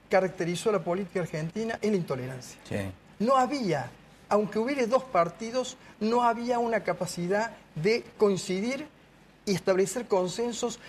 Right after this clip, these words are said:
Speaker 1: sobre la necesidad de afianzar un sistema, por de pronto, republicano. En segundo lugar, representativo.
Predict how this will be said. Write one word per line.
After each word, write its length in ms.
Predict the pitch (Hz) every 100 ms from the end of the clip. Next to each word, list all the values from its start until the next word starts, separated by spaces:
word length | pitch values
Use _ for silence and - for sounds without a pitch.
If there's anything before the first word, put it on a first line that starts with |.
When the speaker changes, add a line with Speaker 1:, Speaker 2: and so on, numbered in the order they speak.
| -
Speaker 1:
sobre 220 | 240 220
la 60 | 214
necesidad 380 | - 226 247
de 240 | 226 254 247
afianzar 680 | - - 190 185 185 240 254 240
un 80 | 214
sistema, 400 | 190 - 240 233
por 220 | - 190
de 60 |
pronto, 300 | 190 339 330
republicano. 560 | 175 147 147 131 - - - - - _ - - -
En 80 | 180
segundo 340 | 180 233 233
lugar, 200 | 196 190
representativo. 840 | 175 160 147 151 160 165 202 208